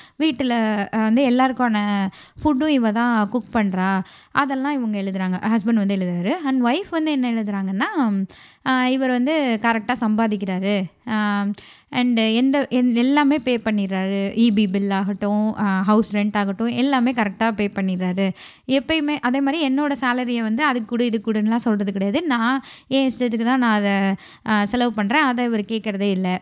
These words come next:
இந்த மாதிரி அவங்களும் ஒரு, ஆ, separate things எழுதுறாங்க. ஓகே, இப்போ வந்து இவர் என்ன சொல்றாரு அப்படின்னா, ஆ, "நீங்க வந்து ரெண்டு பேரை பத்தியுமே சில நல்ல விஷயங்கள் எழுதியிருக்கீங்க இல்லையா, இந்த விஷயத்த நீங்க கண்கூட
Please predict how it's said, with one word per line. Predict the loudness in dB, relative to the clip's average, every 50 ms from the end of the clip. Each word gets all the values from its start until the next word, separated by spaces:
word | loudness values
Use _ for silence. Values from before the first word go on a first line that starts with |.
| _ -4
இந்த | -2 0 0 2
மாதிரி | 2 2 2 2 2
அவங்களும் | 2 2 2 0 -2 -2 -2 -2 0
ஒரு, | 0 0 0 0 0 0 -2 -2 -4 -2
ஆ, | -2 -2 0 -2
separate | -2 -2 -4 -4 -2 -2 -2 -2 0 -2 -2
things | 0 0
எழுதுறாங்க. | -2 -2 -2 -2 -2 -2 -2 -4 -4 -6 -8 -12 -18 -20 -20 -20 -20 _ -6
ஓகே, | -4 -4 -2 0 0 0 0 0
இப்போ | -2 -4 -2 0 0
வந்து | 0 0 0 0 -2 -2
இவர் | -2 0 0
என்ன | 0 -2 -2 -2 -4
சொல்றாரு | -4 -4 -2 -2 -2 -2 0 -2 -2
அப்படின்னா, | -2 -4 -4 -4 -2 -2 -2 -4 -6 -10 -20 -20 -20 -20 _ _ _ _ -4
ஆ, | -2 0 0 0 0 0 0 0
"நீங்க | 0 2 2 2 2 0
வந்து | 0 0 0 0 0 -2 -2 -2 -2 -2 -2 -2 -4 -6 -8 -10 -16 _ _ _ _ _ _ _ _
ரெண்டு | -2 0 0 2 2 0
பேரை | 0 0 0 0
பத்தியுமே | -2 -2 -2 0 0 0 0
சில | 0 -2 -2 0
நல்ல | 0 0 0 0 0
விஷயங்கள் | 0 0 0 0 0 2 2
எழுதியிருக்கீங்க | 2 2 2 2 0 0 -2 -2 -2 -2 0
இல்லையா, | 0 0 0 0 0 2 2 2 2
இந்த | 2 2 0 0 0
விஷயத்த | -2 -2 -2 -4 -4 -2 -2
நீங்க | 0 2 2 2
கண்கூட | 2 2 0 0 0 0 0 0